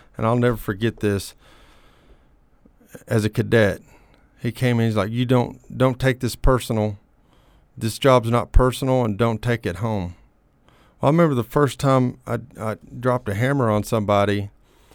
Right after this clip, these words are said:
I'm like, "That's pretty damn personal when I shoot somebody." So I'm like, and, and why I went back to that,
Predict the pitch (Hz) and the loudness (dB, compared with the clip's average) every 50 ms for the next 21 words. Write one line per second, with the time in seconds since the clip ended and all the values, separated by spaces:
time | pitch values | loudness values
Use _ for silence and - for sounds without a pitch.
0 | _ _ _ _ - 131 120 113 113 - - 175 175 - - - 208 196 175 139 | _ _ _ _ -6 -2 0 0 0 0 0 -2 -2 -2 -4 -2 -2 -2 0 2
1 | 151 151 143 131 - - 135 135 127 - - - 101 92 85 85 85 - - 120 | 2 2 2 2 2 2 2 2 2 -2 -4 -6 -4 -4 -4 -6 -10 -12 -4 -2
2 | 120 117 110 104 104 - - - 117 101 - - 107 95 85 90 85 82 82 85 | 0 0 2 0 0 -2 -4 -4 -4 -4 -4 -6 -6 -4 -4 -4 -6 -6 -8 -10
3 | 85 - _ - _ _ _ _ _ _ _ _ _ _ _ _ _ _ _ _ | -12 -14 _ -20 _ _ _ _ _ _ _ _ _ _ _ _ _ _ _ _
4 | _ _ - - 131 123 117 117 107 95 78 - - _ _ - 123 123 113 110 | _ _ -8 -2 -2 0 0 0 -2 -4 -6 -8 -14 _ _ -4 -4 -4 -2 -4
5 | 113 120 - 123 123 127 127 131 147 151 156 147 - - 107 120 131 135 143 143 | -6 -8 -6 -4 -2 -2 0 0 0 0 0 0 -2 -2 -2 -2 0 0 0 -2
6 | 135 135 135 131 135 135 - 131 123 131 135 139 135 - | 0 -2 -2 -2 -2 -4 -4 -2 0 0 0 0 -2 -6